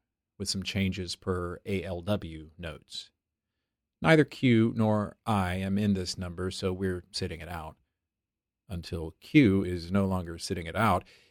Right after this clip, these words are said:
he raises his hand. Some context. Tugger is one of the new charts for this production. Clancy's been going for a big church ending, as in Black Church. And as I've mentioned before, it's a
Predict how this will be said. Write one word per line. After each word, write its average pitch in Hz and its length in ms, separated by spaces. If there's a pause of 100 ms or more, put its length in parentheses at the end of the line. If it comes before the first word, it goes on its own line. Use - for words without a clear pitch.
(200)
he 139 140
raises 139 340
his 95 200
hand. 85 560 (1120)
Some 104 200
context. 98 560 (520)
Tugger 156 460
is 110 220
one 117 120
of 101 80
the 107 80
new 107 160
charts - 520 (120)
for - 80
this 92 180
production. 95 540
Clancy's 107 480
been 92 400
going 92 300
for 95 160
a 90 60
big 85 260
church - 520
ending, 92 520
as 85 380
in 82 420
Black 120 440
Church. 85 440 (580)
And 113 440
as 127 260
I've 117 200
mentioned 110 340
before, 101 500 (500)
it's 190 200
a 233 80